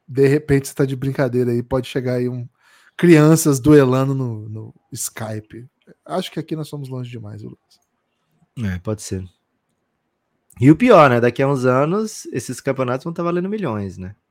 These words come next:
Speaker 2: O campeonato
Speaker 1: Isso.
Speaker 2: gamer de, de rap de batalha. É, Ricardo Ma-, e aí as crianças vão tá usando avatar de Pokémon. Elas vão tá falando, mas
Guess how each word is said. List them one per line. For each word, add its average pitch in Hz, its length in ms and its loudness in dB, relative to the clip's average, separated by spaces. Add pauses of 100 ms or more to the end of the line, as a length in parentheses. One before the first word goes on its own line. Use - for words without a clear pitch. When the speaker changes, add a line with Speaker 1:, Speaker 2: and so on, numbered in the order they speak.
(500)
Speaker 2:
O - 100 -16
campeonato 104 380 -6
Speaker 1:
Isso. 104 80 -16
Speaker 2:
gamer 104 260 -2
de, 101 120 -8
de 95 140 -10
rap 98 480 -8 (580)
de 104 100 -12
batalha. 92 680 -6 (580)
É, 98 360 -10
Ricardo 202 560 4
Ma-, 196 160 -6
e 139 140 6
aí 131 220 4
as 160 220 -4
crianças 139 500 -2
vão 127 220 -8
tá 139 580 -2
usando 127 460 -2
avatar 147 400 -2
de 143 80 -12
Pokémon. 156 480 -10 (100)
Elas 117 220 -4
vão 131 160 -6
tá 147 160 -2
falando, 127 680 -4
mas 107 400 -6